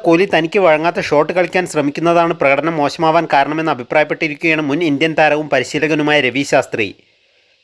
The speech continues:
കോഹ്ലിയുടെ ശൈലിയും കളിയും ഇതല്ല. അവൻ നേരത്തെ തന്നെ ആക്രമിക്കാൻ ശ്രമിക്കുകയാണ്. ഒരു വശത്ത് രോഹിത് ശർമ്മ ആക്രമിച്ച് കളിക്കുന്നുണ്ട്. അതുകൊണ്ട് തന്നെ സമയമെടുത്ത് കോഹ്ലി ഇന്നിംഗ്സ് പടുക്കാനാണ് ശ്രമിക്കേണ്ടത്.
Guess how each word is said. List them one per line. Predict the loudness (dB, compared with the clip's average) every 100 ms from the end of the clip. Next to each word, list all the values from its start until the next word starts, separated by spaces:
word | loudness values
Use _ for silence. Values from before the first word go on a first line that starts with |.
| _
കോഹ്ലിയുടെ | 0 2 2 2
ശൈലിയും | 2 2 2 0 0
കളിയും | 0 -2 0
ഇതല്ല. | 0 0 -2 -4 _ _ -2
അവൻ | -2 0
നേരത്തെ | 2 2 0 -2
തന്നെ | 0 0
ആക്രമിക്കാൻ | 0 -2 0 -2 0
ശ്രമിക്കുകയാണ്. | -2 -2 -2 0 0 -2 -12 _ _ 0
ഒരു | 2 4
വശത്ത് | 2 0 2
രോഹിത് | 2 0
ശർമ്മ | 0 -2
ആക്രമിച്ച് | -2 -4 -2 0
കളിക്കുന്നുണ്ട്. | 0 -2 -4 0 -2 -2 _ _ -2
അതുകൊണ്ട് | 0 2 2
തന്നെ | 2 2 0
സമയമെടുത്ത് | 0 0 -2 -4 -2 0
കോഹ്ലി | 2 2
ഇന്നിംഗ്സ് | 2 0 -2
പടുക്കാനാണ് | -2 -2 0 0 -2 -4
ശ്രമിക്കേണ്ടത്. | -6 -2 -4 -2 -4